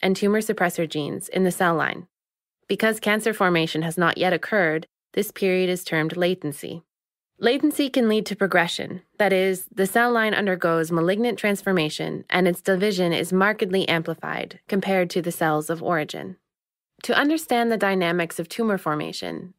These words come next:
it is important to realize that mutations are not inherited in a predetermined order from the original cell to the tumor. There is no sense of direction. Instead, cancer formation is the result of random mutations that can affect all genes.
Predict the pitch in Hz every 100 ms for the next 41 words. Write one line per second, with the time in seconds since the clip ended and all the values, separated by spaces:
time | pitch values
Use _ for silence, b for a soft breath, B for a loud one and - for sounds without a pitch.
0 | _ 196 226 220 208 240 - 247 240 202
1 | 190 175 165 170 170 156 - 202 196 233
2 | 226 214 190 180 196 233 220 220 180 170
3 | 170 165 170 - 180 170 - 202 196 190
4 | 180 170 160 175 170 160 165 - 175 165
5 | 165 175 175 165 165 180 160 156 - -
6 | 165 165 - 185 156 175 175 _ _ _
7 | _ - 208 208 214 262 254 214 196 180
8 | 180 196 - - - 180 _ _ _ -
9 | 196 - 220 214 196 - _ - 220 226
10 | 226 202 190 185 185 196 185 - 175 175
11 | 175 180 185 175 - 165 170 185 226 226
12 | 226 214 214 175 - 156 160 160 156 143
13 | 175 165 170 165 - 170 185 175 156 -
14 | - -